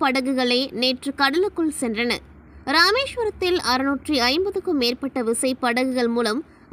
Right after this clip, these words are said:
ஐந்தாயிரத்திற்கும் மேற்பட்ட மீனவர்கள் மீன்பிடி தொழிலில் ஈடுபட்டு வருகின்றனர். சமீப காலமாக ராமேஸ்வரம், மண்டபம் மீனவர்கள் இலங்கை கடற்படையினரால் கைது செய்யப்பட்டு வருகின்றனர்.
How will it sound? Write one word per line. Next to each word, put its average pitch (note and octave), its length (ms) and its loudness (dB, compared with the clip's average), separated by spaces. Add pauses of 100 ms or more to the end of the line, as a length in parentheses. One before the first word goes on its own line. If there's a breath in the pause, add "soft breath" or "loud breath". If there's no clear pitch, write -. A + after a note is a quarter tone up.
(140)
ஐந்தாயிரத்திற்கும் G4 840 0
மேற்பட்ட C#4 400 -2
மீனவர்கள் B3+ 680 0 (280)
மீன்பிடி G4+ 520 0
தொழிலில் C4+ 540 2
ஈடுபட்டு D#4 560 -2
வருகின்றனர். G#3+ 680 -2 (560 loud breath)
சமீப A4+ 400 2
காலமாக E4+ 640 2
ராமேஸ்வரம், C#4 720 0 (180)
மண்டபம் D#4 380 2
மீனவர்கள் B3+ 600 0 (380 loud breath)
இலங்கை A#4+ 360 2 (140)
கடற்படையினரால் C#4 920 0
கைது E4 380 2
செய்யப்பட்டு D4 540 -4
வருகின்றனர். A3 680 -4